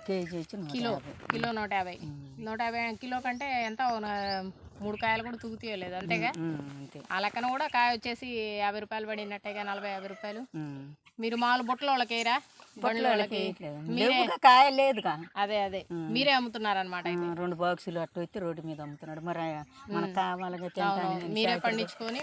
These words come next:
Speaker 2: మీరే అమ్ముతున్నారు.
Speaker 1: ఉమ్.
Speaker 2: నెలకి మరి ఎంత పడుతుంది మీకు ఇదంతా తోట అయిపోయే
Speaker 1: మామూలుగా
Speaker 2: లోపు?
Speaker 1: అయితే కావిలు ఎట్ట ఏరే వాళ్ళు వాళ్ళ తోటలో ఉంటే వాళ్ళకి నెలకు పదిహేను వేలు ఇస్తున్నారు.
Speaker 2: ఆ,
Speaker 1: మాకు
Speaker 2: పదిహేను.
Speaker 1: ఏం లేవు
Speaker 2: ఇప్పుడు
Speaker 1: కనుక.
Speaker 2: మీరు అమ్ముకొని చేసుకొని
Speaker 1: చేసుకున్నా కూడా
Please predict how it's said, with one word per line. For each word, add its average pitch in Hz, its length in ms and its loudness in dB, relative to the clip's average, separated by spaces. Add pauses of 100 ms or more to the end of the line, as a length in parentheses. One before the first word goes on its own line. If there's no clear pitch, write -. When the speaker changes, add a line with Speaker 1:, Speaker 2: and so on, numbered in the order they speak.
Speaker 2:
మీరే 240 180 0
అమ్ముతున్నారు. 190 680 -4
Speaker 1:
ఉమ్. 156 380 -6
Speaker 2:
నెలకి 247 380 4
మరి 233 240 0
ఎంత 220 260 -2
పడుతుంది 220 340 -2
మీకు 202 200 -6
ఇదంతా 208 520 2
తోట 214 240 4
అయిపోయే 214 240 4
Speaker 1:
మామూలుగా 247 180 6
Speaker 2:
లోపు? 247 120 2
Speaker 1:
అయితే 214 240 2
కావిలు 233 360 4
ఎట్ట 220 180 0
ఏరే 220 280 2
వాళ్ళు 202 260 2
వాళ్ళ 180 240 2
తోటలో 202 440 4
ఉంటే 196 180 -4
వాళ్ళకి 185 200 0
నెలకు 185 400 -2
పదిహేను 160 380 -4
వేలు 165 140 -2
ఇస్తున్నారు. 135 680 -12
Speaker 2:
ఆ, 190 200 -2 (680)
Speaker 1:
మాకు 180 120 -2
Speaker 2:
పదిహేను. 175 280 0
Speaker 1:
ఏం 190 320 -4
లేవు 160 180 -6
Speaker 2:
ఇప్పుడు 226 220 -4
Speaker 1:
కనుక. 233 60 -2
Speaker 2:
మీరు 233 140 0
అమ్ముకొని 247 400 -2
చేసుకొని 233 680 -2
Speaker 1:
చేసుకున్నా 240 600 0
కూడా 226 180 0